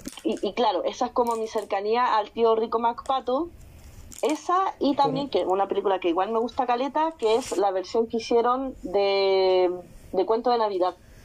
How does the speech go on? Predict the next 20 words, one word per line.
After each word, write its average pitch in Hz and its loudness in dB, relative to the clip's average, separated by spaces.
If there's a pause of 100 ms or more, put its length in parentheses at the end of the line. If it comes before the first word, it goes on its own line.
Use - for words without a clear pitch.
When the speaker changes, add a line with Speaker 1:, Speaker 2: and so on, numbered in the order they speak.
(380)
Speaker 1:
con 208 0
Speaker 2:
Ujú. 180 0
Speaker 1:
obviamente 196 0
el 196 -4
tío 190 2
Rico 175 0
McPato 180 0
de 147 -4
Speaker 2:
Ujú. 175 2
Speaker 1:
Scrooge, 180 -2 (100)
porque 185 -2
<laughs> - -20
eso 208 2
es 220 -2
Speaker 2:
Ujú. 147 0
Speaker 1:
el 131 -4
tío 208 2
Rico 202 -2
McPato. 208 -2 (640)
Eh, 190 2